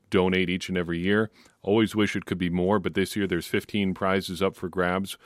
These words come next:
Uh, from low to high, five packages of stickers from the Power Sweep. Got some cool stuff up in our shop on TeePublic if you want to check some of that out.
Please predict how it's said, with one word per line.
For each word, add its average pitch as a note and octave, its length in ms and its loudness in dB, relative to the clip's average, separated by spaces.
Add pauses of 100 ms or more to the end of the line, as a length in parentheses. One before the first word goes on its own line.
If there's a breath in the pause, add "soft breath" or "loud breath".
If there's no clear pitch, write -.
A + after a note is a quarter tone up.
(260 loud breath)
Uh, E2 220 -2
from F#2 220 2
low A2 220 8
to A2 100 6
high, G2 340 2
five G#2+ 560 0
packages G2+ 580 0
of F2 140 -2
stickers A#2+ 480 0
from F#2 160 -2
the E2+ 80 -2
Power F#2 320 0
Sweep. C3 400 -2
Got D2+ 200 -8
some D#2+ 160 -8
cool G2 240 -4
stuff F#2+ 400 -2
up F#2+ 200 -2
in F2 80 -4
our E2 100 -2
shop F2+ 320 -4
on D#2+ 140 -4
TeePublic G2+ 520 0
if - 80 -18
you E2 80 -10
want D#2+ 140 -4
to - 100 -10
check E2+ 160 -6
some E2 140 -10
of D#2 80 -6
that F#2+ 180 -2
out. G#2 220 2